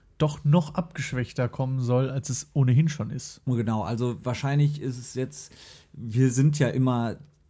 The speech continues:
Speaker 2: wir haben, kennen ja nur den Status quo.
Speaker 1: Ja.
Speaker 2: Wer jetzt die Folge in zwei Wochen hört, der weiß da vielleicht schon mehr Bescheid.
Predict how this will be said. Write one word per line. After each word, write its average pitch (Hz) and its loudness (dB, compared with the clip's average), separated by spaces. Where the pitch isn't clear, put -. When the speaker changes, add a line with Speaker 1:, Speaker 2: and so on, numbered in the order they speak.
Speaker 2:
wir 107 -6
haben, 127 -6
kennen 147 4
ja 131 2
nur 131 2
den 120 2
Status - -6
quo. 98 -6
Speaker 1:
Ja. - -4
Speaker 2:
Wer 113 2
jetzt 131 -2
die 135 0
Folge 135 0
in 117 -4
zwei 120 -4
Wochen 139 -2
hört, 120 -2
der 107 -4
weiß 117 -6
da 117 -6
vielleicht 107 -8
schon 110 -4
mehr 123 -2
Bescheid. 113 -6